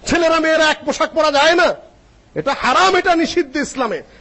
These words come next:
যে শিক্ষা প্রতিষ্ঠানের ছেলেদের এবং মেয়েদেরকে বড় হওয়ার পরেও একই পোশাক পরতে বাধ্য করে, সেখানে আপনার ছেলে মেয়েকে পাঠাচ্ছেন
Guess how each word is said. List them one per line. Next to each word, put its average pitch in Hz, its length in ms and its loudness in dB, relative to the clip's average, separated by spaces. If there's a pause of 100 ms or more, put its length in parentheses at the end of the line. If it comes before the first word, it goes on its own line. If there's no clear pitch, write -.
(100)
যে 302 500 0
শিক্ষা 330 460 0
প্রতিষ্ঠানের 302 560 -6
ছেলেদের 277 460 -2
এবং 254 220 0
মেয়েদেরকে 226 580 -2 (260)
বড় 285 360 2
হওয়ার 233 340 2
পরেও 202 340 -2 (180)
একই 277 460 0
পোশাক 349 540 -4
পরতে 349 180 -4
বাধ্য 285 420 -4
করে, 240 320 -2 (200)
সেখানে 392 460 0
আপনার 320 440 0 (360)
ছেলে 262 220 0
মেয়েকে 220 320 -2
পাঠাচ্ছেন 185 480 -6